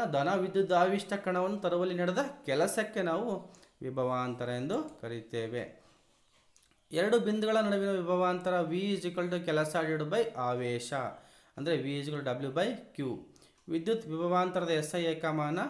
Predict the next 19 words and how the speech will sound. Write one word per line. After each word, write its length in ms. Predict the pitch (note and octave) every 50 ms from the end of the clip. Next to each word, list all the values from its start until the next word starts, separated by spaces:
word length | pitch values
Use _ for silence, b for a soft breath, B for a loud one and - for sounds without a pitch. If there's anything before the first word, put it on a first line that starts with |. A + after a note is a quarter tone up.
| - - A2+
ವೋಲ್ಟ್ 380 | A#2 B2 B2+ B2+ B2 A#2 A#2+
ಅಂತ 160 | A2+ A#2+ A#2+
ಗೊತ್ತಿರುವ 460 | C#3 B2 A#2+ A#2 - B2+ A#2 A#2 A#2 A2+
ಹಾಗೆ 340 | A2+ B2 D3 F#3 G3+ B B B B B B -
ಇದನ್ನು 240 | D3+ E3 F3+ F#3+ F#3
ಇಟಲಿಯ 380 | F3 E3+ F#3+ F#3+ F#3+ F#3+ G3 F3+
ಭೌತವಿಜ್ಞಾನಿ 840 | D#3 D#3 D#3+ E3 F3 E3+ E3 D#3+ D3+ C#3+ C#3+ D3+ D3+ F3 G3+ A#3+ - B B B B B B B B B B
ಅಲೆಕ್ಸಾಂಡ್ರೋ 1080 | - C#3 D3+ D3 D3 - - C#3 D3 C#3 C#3 C#3 C#3 C3+ D3+ F3 G3+ B3 C#4+ - - - -
ವೋಲ್ಟ್ 440 | - D3 F3+ G#3+ A#3 - - - C#3
ಎನ್ನುವರು 720 | C#3 C#3 C3+ C3+ E3+ G3 F#3 E3+ E3 E3 E3+ - - - -
ಕಂಡುಹಿಡಿತಾ 460 | B2+ C3 B2+ B2+ A#2 A#2 B2 B2+ A#2+
ಹೋಗ್ತಾರೆ. 260 | A#2+ A#2 - D#3 D#3
ಅದಕ್ಕೆ 280 | C#3 B2 B2+ B2 - G3+ B3+ G#3 -
ವೋಲ್ಟ್ 320 | A#2+ A#2+ B2 A#2+ A#2+ A#2+
ಎನ್ನುವ 180 | B2 A#2+ A#2+ A#2+
ಒಂದು 220 | A#2+ A#2 C3+ F#3+
ಹೆಸರು 440 | A3 - - A#2+ A#2 - - E3+ A#3 A3+ C#3+
ಬರ್ತಾ 260 | B2 A#2 - - A#2+
ಹೋಗುತ್ತೆ. 600 | A2+ A2 A2 A2+ A2+ - B2 A#2+ A#2 - B B